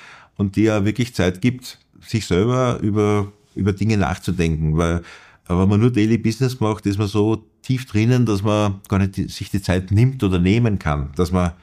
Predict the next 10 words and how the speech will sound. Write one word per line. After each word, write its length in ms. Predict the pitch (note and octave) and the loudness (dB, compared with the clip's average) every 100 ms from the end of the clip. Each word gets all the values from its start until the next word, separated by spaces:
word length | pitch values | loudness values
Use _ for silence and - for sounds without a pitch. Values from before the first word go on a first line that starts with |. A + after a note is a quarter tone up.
| _ - | _ -2
überhaupt 580 | G2 F2+ F#2 F#2+ - | 0 2 2 -2 -8
in 200 | - F#2+ | -2 2
irgendeiner 380 | F#2+ F#2+ F#2+ F#2 | 4 4 2 0
Art 220 | E2+ D#2+ | 0 0
und 120 | F#2+ F2 | -2 0
Weise, 500 | D#2 E2 F#2+ F#2 - - _ _ - | 0 2 2 2 -2 -20 _ _ -4
ähm, 280 | F2+ F2+ F2+ G2 | 0 0 0 0
über 180 | F#2 | -2
strategische 580 | F2+ F#2+ F2 F2+ G2 F#2+ | 0 -2 0 2 0 -2
Themen 320 | - E2 G2+ | -2 0 0